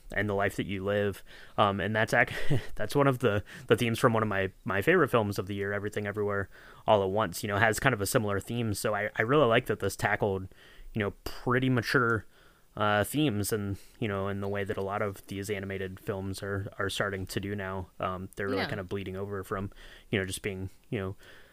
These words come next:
Speaker 1: uh, things that children are gonna watch, but, you know, things that, you know, people of all ages are gonna get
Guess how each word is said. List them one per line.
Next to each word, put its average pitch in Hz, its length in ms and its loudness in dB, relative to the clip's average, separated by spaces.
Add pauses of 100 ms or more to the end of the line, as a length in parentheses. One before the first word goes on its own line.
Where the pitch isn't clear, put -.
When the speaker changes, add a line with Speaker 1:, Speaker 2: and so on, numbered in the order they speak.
(160)
Speaker 1:
uh, 101 160 6
things 120 300 4
that 101 200 0
children 120 360 4
are 104 80 0
gonna 98 140 0
watch, 95 280 -4
but, 95 160 -2
you 101 60 -4
know, 101 100 -4
things 101 280 -2
that, 98 160 -2 (200)
you 107 100 -4
know, 98 120 -4
people 110 260 0
of 95 80 -2
all 107 220 2
ages 98 280 -2
are 101 100 -6
gonna 98 200 -8
get 98 260 -4